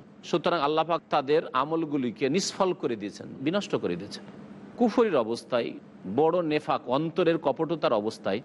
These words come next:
যারা ভালো আমল করবে, লোক দেখানো কাজ, মুহাম্মদ সাল্লাল্লাহু আলাইহি ওয়াসাল্লামকে দেখাবার জন্য, সাহাবায়ে কেরামকে দেখার জন্য, মুসলিম হয়ে মুসলিম পরিবেশে জীবনযাপনের জন্য,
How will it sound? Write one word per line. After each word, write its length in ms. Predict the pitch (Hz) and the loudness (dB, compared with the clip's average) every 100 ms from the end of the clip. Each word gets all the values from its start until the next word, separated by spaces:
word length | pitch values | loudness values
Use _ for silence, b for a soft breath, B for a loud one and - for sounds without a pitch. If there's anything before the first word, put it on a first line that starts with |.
| - - | -8 -4
যারা 220 | 127 151 | 0 2
ভালো 320 | 151 156 175 160 | 2 0 2 2
আমল 280 | 151 160 | 4 2
করবে, 480 | 165 185 139 110 131 | 2 2 2 2 0
লোক 220 | 190 285 285 | 0 0 2
দেখানো 320 | 285 247 196 | 0 0 0
কাজ, 280 | 147 139 - | 0 0 -4
মুহাম্মদ 0 | |
সাল্লাল্লাহু 640 | - - - - - 233 | -20 -20 -20 -20 -2 2
আলাইহি 100 | 247 | 2
ওয়াসাল্লামকে 440 | 160 156 143 139 | 2 2 2 2
দেখাবার 360 | 147 175 151 107 | 2 2 2 0
জন্য, 160 | 135 196 | -2 -2
সাহাবায়ে 380 | 247 220 151 | 0 2 2
কেরামকে 240 | 120 135 160 | 0 -2 0
দেখার 280 | 196 185 123 | 0 0 0
জন্য, 200 | 131 170 | -2 0
মুসলিম 420 | 254 - 208 160 | -2 0 0 2
হয়ে 100 | 185 | 2
মুসলিম 380 | 196 196 175 165 | 0 -2 -2 2
পরিবেশে 520 | 170 151 147 139 135 - - - - | 2 2 2 2 -2 -4 -20 -16 -2
জীবনযাপনের 680 | 226 277 247 214 175 160 151 | 2 4 4 2 2 0 2
জন্য, 280 | 147 131 | 0 0